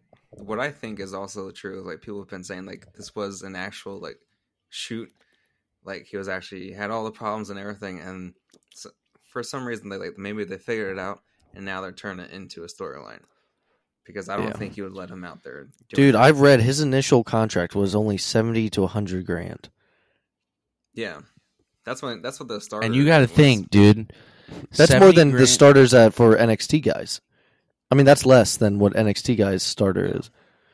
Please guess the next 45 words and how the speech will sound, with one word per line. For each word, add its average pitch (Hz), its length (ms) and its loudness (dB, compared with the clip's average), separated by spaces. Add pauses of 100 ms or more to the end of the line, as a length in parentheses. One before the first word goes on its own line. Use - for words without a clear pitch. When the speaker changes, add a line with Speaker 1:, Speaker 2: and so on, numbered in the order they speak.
(520)
Speaker 1:
Well, 147 120 -10
it's 147 80 -14
also, 180 200 -8
Speaker 3:
Now 117 160 0
Speaker 1:
like, 104 280 -14 (640)
Speaker 2:
And 123 160 0
now 147 140 8
you 151 100 10
have 147 100 8
a 131 80 8
guy 127 140 8
Speaker 1:
M 123 60 6
J - 0 -
F - 0 -
Speaker 2:
like 117 140 4
Speaker 1:
when 123 120 2
he - 20 0
first 110 100 -4
Speaker 2:
M 117 60 4
J 123 80 6
F 123 160 8
Speaker 1:
started. 127 140 4
Speaker 2:
who 117 80 8
has, 104 180 4
like, 101 160 0
busted 110 280 2
his 101 120 0
ass. 113 260 4
I 139 120 4
kinda 160 480 6
get, 143 320 6
I 165 60 10
mean, 143 280 4 (220)
when 139 100 6
I 160 80 8
saw 170 220 8
seventy 143 340 4
to 117 160 6
a 107 40 4
hundred, 113 240 0
I 104 40 0
was 98 80 -6
like, 95 160 -8 (240)
"Bro." 87 540 -8 (1000)
Speaker 3:
Now, 120 540 2